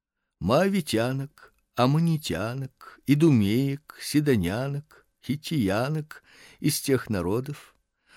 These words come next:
о которых Господь сказал сынам Израилевым: "Не входите к ним, и они пусть не входят к вам,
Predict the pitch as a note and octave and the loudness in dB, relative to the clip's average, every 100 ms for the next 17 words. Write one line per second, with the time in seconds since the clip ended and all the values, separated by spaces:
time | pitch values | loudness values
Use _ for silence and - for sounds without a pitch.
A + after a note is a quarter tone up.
0 | - - - G2+ B2 C3 G2+ A2+ - G2+ | -10 -6 -4 0 4 4 4 0 0 -2
1 | C3 - - A#2+ A2 C#3+ D3+ - C#3 C3+ | -2 -2 -2 0 2 0 0 -4 -2 -2
2 | C#3+ A#2 A2+ B2 C3 A2 F#2 C#2+ - _ | -2 -2 -2 0 -2 -2 -4 -6 -10 _
3 | _ _ _ _ _ - C2+ F2+ A#2+ C#3+ | _ _ _ _ _ -12 -4 2 4 4
4 | - - C#3 C3+ - G2+ A2+ - A#2 - | -2 -8 -6 -6 -8 -8 -8 -10 -14 -10
5 | F#2 E2 D#2 A#1 A#1 - _ _ _ _ | -6 -4 -4 -6 -12 -14 _ _ _ _
6 | _ _ _ - G2 A2 A#2 A#2 C#3+ - | _ _ _ -4 2 4 4 4 2 0
7 | A#2+ - - G2 G#2+ B2+ C#3+ - - G#2+ | -2 -2 -6 0 4 4 4 0 -2 0
8 | C#3 C3+ C#3+ - - D#2+ G#2+ B2 E2 | 0 -2 -10 -10 -10 -6 -4 -6 -8